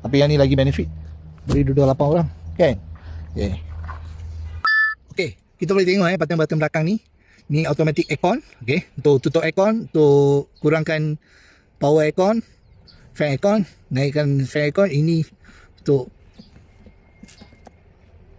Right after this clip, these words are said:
ambient light belakang ni, guys. Okey, ambient light belakang ni.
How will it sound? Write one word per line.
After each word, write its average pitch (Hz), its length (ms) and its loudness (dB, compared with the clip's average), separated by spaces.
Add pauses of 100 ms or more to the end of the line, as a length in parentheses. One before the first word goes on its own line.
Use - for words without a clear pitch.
(240)
ambient 151 340 2
light 143 220 0
belakang 135 400 -2
ni, 113 80 -6
guys. 110 320 -10
Okey, 143 160 2 (240)
ambient 131 320 0
light 127 100 -6
belakang 120 380 -4
ni. 113 80 -8